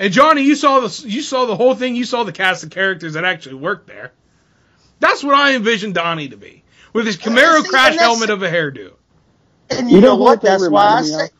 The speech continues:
Speaker 2: and that's why I say I feel bad for Donnie.
Speaker 1: I
Speaker 2: I
Speaker 1: don't.
Speaker 2: feel bad for him
Speaker 1: He should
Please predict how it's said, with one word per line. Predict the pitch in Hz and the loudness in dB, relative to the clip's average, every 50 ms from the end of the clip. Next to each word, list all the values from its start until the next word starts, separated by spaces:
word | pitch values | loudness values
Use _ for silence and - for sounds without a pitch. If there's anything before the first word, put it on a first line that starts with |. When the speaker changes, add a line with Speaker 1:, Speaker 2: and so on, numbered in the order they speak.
| _ _ _ _ _ _ - | _ _ _ _ _ _ -14
Speaker 2:
and | 220 220 | -8 -2
that's | 240 240 240 240 240 | 0 0 0 0 0
why | 226 220 220 226 | 2 4 4 4
I | 240 | 4
say | 226 - 294 294 233 147 - | 2 2 2 2 2 2 2
I | 147 185 | 0 0
feel | 180 - 214 208 208 | 0 0 -2 -2 0
bad | 185 240 254 294 349 320 | 0 0 0 0 -2 -4
for | - 143 | -6 -10
Donnie. | 110 107 92 80 - - _ _ _ _ _ _ - | -8 -10 -10 -12 -14 -20 _ _ _ _ _ _ -6
Speaker 1:
I | - 285 415 - | -2 2 2 4
Speaker 2:
I | 339 359 | 2 2
Speaker 1:
don't. | 415 440 415 | 0 -2 -2
Speaker 2:
feel | 214 226 233 247 | -2 -2 -4 -4
bad | 196 175 170 254 302 339 349 311 269 | -8 -10 -8 -6 -2 0 0 0 -2
for | - 160 139 | -2 -4 -6
him | 131 113 92 82 80 - _ _ _ _ _ | -4 -6 -6 -8 -12 -16 _ _ _ _ _
Speaker 1:
He | - 240 285 | -4 -4 -2
should | 226 | -2